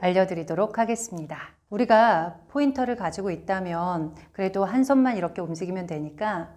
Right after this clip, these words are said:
그래도 자연스럽게 돼요. 그런데 아무것도 없을 때 여러분들은 어떻게 제스처를 하고 싶으세요? 특히 손은요, 우리가 시선을 사로잡기 때문에 손의 위치가 중요합니다.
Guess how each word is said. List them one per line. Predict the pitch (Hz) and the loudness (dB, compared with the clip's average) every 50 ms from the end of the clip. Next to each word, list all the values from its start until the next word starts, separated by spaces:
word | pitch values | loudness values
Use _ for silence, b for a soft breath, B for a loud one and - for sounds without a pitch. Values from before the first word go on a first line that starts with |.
| - _ _ _ | -20 _ _ _
그래도 | 196 202 196 208 202 202 202 202 | -12 -8 -8 -6 -6 -6 -8 -8
자연스럽게 | - - - 175 185 226 233 - 226 214 - - 180 175 | -10 -10 -4 -2 0 0 0 0 -4 -6 -6 -8 -10 -10
돼요. | - 160 151 147 151 156 160 156 160 B B B B B B B | -8 -6 -4 -4 -2 -2 -4 -4 -6 B B B B B B B
그런데 | - 208 214 220 226 226 220 214 220 - | -4 0 2 4 6 6 4 4 2 -2
아무것도 | - - 170 180 226 254 294 285 285 - | -4 -4 0 0 2 4 4 2 4 2
없을 | 175 151 156 - - - 254 247 240 - - | 2 2 0 -4 -2 0 0 0 0 -2 -6
때 | 165 147 147 165 | -6 -6 -6 -6
여러분들은 | 185 180 196 202 185 202 196 202 196 196 196 | -4 -2 -2 0 0 -2 -2 -2 -2 -2 -2
어떻게 | 175 156 160 - - 269 269 - 254 | -2 -4 -4 -2 -2 -2 0 0 -2
제스처를 | 254 - 196 185 185 185 - 190 180 175 | -2 0 -2 -4 -4 -4 -4 -2 0 0
하고 | 175 175 185 | -2 -2 -4
싶으세요? | 175 - - - - - 160 170 202 214 196 170 B B B B B B B B B _ | -8 -10 -14 -14 -10 -6 -2 0 0 0 0 -4 B B B B B B B B B _
특히 | - - - 254 | -10 -4 -4 0
손은요, | 262 254 294 269 269 247 220 180 170 170 180 185 175 156 151 B B B B B - | 2 4 6 6 6 6 4 2 2 2 2 2 0 0 -2 B B B B B -12
우리가 | 175 180 175 196 202 220 233 | -10 -4 2 4 4 4 4
시선을 | 233 233 - - 294 269 277 277 269 254 254 247 | 2 -2 -2 -2 0 2 4 6 6 6 4 2
사로잡기 | - 233 240 247 233 - 202 - - 185 - | 0 -2 -4 -4 -4 -4 -6 -6 -6 -10 -10
때문에 | - 160 156 165 170 202 240 233 190 160 160 B B B B B B B | -8 -8 -8 -6 -6 -4 -4 -4 -4 -6 -8 B B B B B B B
손의 | - - 185 - 269 220 165 | -6 2 4 6 6 6 4
위치가 | 156 160 - - - 247 - 165 | 0 -4 -10 -12 -8 -6 -4 -6
중요합니다. | - - 180 175 170 160 160 156 156 156 156 180 180 175 156 160 165 | -6 -6 -6 -4 -2 -2 -2 -4 -4 -6 -6 -6 -4 -4 -4 -6 -10